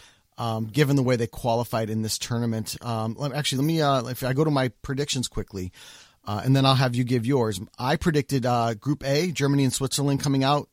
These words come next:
Group B, Spain winning, Italy second. Group C, England and Serbia. Uh, I think Serbia will finish over Denmark in this one, uh, moving forward. Group D, France and the Netherlands. Um, and Poland is in that group, uh, in that playoff there.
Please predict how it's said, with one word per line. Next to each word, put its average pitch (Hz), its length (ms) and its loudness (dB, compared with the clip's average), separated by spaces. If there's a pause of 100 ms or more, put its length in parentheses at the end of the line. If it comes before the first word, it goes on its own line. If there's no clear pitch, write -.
(140)
Group - 240 -2
B, 156 220 0
Spain 139 440 2
winning, 135 320 2
Italy 131 240 0
second. 156 500 -2 (380)
Group 170 180 0
C, 202 260 2
England 180 580 2
and 131 260 2
Serbia. 190 600 2 (120)
Uh, 127 400 2
I 127 100 2
think 127 180 -2
Serbia 143 280 4
will 120 40 2
finish 131 300 0
over 131 180 0
Denmark 131 460 2
in 131 80 4
this 131 200 2
one, 123 280 0 (400)
uh, 117 140 0
moving 113 260 0
forward. 113 340 -2
Group 139 200 -4
D, 180 200 2
France 156 460 0
and 139 200 2
the 135 60 6
Netherlands. 190 640 2
Um, 127 420 0
and 139 220 2
Poland 170 400 4
is 131 140 2
in 131 80 6
that 120 240 2
group, 131 300 -2
uh, 113 360 0
in 127 120 2
that 135 180 0
playoff 139 380 2
there. 117 240 0